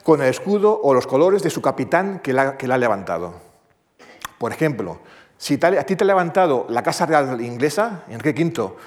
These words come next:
pues sus dominios territoriales, te debes de llevar un parche con la cruz roja de, o una cruz, la cruz roja de Inglaterra, y luego el, la, el parche que tiene Enrique quinto es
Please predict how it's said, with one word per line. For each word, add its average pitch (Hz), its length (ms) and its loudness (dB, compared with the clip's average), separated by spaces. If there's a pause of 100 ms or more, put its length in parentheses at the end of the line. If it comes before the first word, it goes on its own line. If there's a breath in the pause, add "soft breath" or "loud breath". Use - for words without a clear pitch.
(160 loud breath)
pues - 160 -10
sus 120 80 -8
dominios 139 160 -4
territoriales, 139 520 0
te 143 100 2
debes 160 120 2
de 139 120 0
llevar 143 340 4 (360 loud breath)
un 143 160 0
parche 170 360 2
con 113 160 -2
la 107 80 2
cruz 120 260 0
roja 123 240 2
de, 113 460 2
o 123 80 -4
una 127 180 0
cruz, 196 240 -2
la 107 80 -4
cruz 113 140 -4
roja 131 140 -2
de 127 80 -2
Inglaterra, 208 460 0 (320 loud breath)
y 139 100 0
luego 185 360 4
el, 127 140 0
la, 123 380 4
el 123 120 -6
parche 180 260 0
que 170 100 0
tiene 160 180 0
Enrique 139 200 0
quinto 165 240 0
es 156 220 0